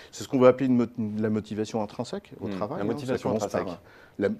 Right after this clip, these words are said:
Speaker 1: la, tout simplement l'amour du métier. Je veux dire, combien de personnes sont animées, euh, de ça ? Et quand on regarde une population d'ouvriers, de cadres, de, enfin,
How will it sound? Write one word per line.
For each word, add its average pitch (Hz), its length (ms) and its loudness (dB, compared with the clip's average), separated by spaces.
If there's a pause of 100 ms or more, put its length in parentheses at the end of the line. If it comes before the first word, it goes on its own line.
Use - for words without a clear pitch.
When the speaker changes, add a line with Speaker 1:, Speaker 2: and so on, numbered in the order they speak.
(300)
Speaker 1:
la, 113 100 -8
tout 98 120 -14
simplement 107 360 -2
l'amour 107 240 0
du 104 120 -6
métier. 120 260 -2
Je 185 100 -6
veux 107 60 -6
dire, 95 100 -10
combien 104 240 -6
de 101 60 -8
personnes 120 320 -4
sont 98 240 -8
animées, 104 420 -4
euh, 95 320 -4
de 98 100 -6
ça ? 208 160 -2
Et 170 60 -2
quand 110 200 -6
on 107 40 -2
regarde 113 260 -2
une 101 120 -4
population 98 640 -8
d'ouvriers, 104 600 -6
de 107 120 -8
cadres, 117 560 -6
de, 101 140 -4
enfin, 98 60 -8